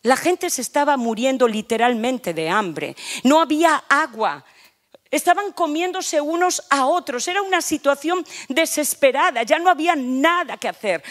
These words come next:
Una guerra terrible y terrorífica, ¿verdad? Y allí están estos cuatro hombres. Estos cuatro leprosos los han echado de la ciudad. Claro, ellos vivían de lo que la gente les echaba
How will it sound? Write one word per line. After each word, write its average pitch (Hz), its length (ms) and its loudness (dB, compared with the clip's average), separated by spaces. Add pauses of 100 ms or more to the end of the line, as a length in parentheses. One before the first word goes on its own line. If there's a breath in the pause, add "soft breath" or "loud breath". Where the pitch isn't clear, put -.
(140 loud breath)
Una 339 280 2
guerra 359 340 2
terrible 339 760 2
y 247 60 -6
terrorífica, 214 920 -4
¿verdad? 170 360 -2 (380 loud breath)
Y 254 80 -6
allí 294 220 -2
están 269 260 -10
estos 185 300 -16
cuatro 151 340 -12
hombres. 147 240 -16
Estos 294 300 -6 (600)
cuatro 349 300 -10
leprosos 302 580 -12 (220 loud breath)
los 277 220 -6
han 285 100 -6
echado 240 320 -4
de 202 100 -8
la 196 120 -2
ciudad. 262 400 -2 (560 soft breath)
Claro, 285 360 0
ellos 349 300 -2
vivían 349 420 -2
de 294 100 4
lo 226 120 0
que 220 140 -2
la 190 100 0
gente 349 380 -2
les 190 240 0
echaba 180 520 -6